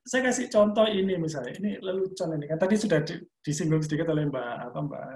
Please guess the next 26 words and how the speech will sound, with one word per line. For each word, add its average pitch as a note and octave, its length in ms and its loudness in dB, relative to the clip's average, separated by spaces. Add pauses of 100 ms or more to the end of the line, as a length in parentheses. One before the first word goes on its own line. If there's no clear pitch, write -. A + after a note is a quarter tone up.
(100)
Ita. D3 340 -4 (600)
Jadi D3+ 160 -8
ini, F3 200 -4 (120)
apa C#3+ 240 0
namanya, D#3+ 440 0 (120)
eh, B2 480 -6
Menkes C#3 480 -2
kita D3 560 0 (160)
Januari B2+ 800 -6 (240)
dua, A#2+ 240 -8 (440)
tanggal C3 160 -4
dua B2+ 160 -6
puluh B2+ 160 -8 (100)
tujuh C#3 220 -6
lalu. C3 320 -4 (580)
Ini, E3 540 2 (160)
apa C3 260 -4
namanya, D3+ 460 2
Menteri D3+ 400 2
Perhubungan C#3 480 -2
kita D3 560 2
gitu A2 180 -16
kan, A#2+ 180 -12 (400)
eh, A#2 300 -10
Februari. C#3 640 -2 (920)
Nah, D3 160 -2